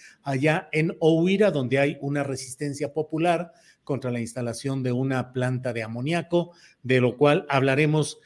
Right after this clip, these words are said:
ya con más, eh, documentación y más, eh, entrevistas, eh, en unos días más. Pero Adriana, pues, eh, ahí vamos caminando.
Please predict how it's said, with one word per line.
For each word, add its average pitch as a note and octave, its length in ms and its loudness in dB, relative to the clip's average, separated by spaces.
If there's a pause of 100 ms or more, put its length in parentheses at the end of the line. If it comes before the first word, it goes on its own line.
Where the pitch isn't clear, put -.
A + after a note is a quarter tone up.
(200)
ya C3 280 0
con B2 180 -4
más, B2 320 -4
eh, B2 160 0
documentación C3 880 -4 (320)
y B2 140 -2
más, A#2+ 380 -2
eh, B2+ 180 -2
entrevistas, C3+ 840 -6 (300)
eh, A#2 380 -2
en C3 180 -2
unos C#3+ 280 0
días A#2+ 340 -2
más. - 400 -14 (260)
Pero E3 260 4
Adriana, A3 460 2
pues, G3 280 2
eh, F3 260 2 (240)
ahí C3+ 160 -2
vamos G#3 240 -2
caminando. F3 640 -2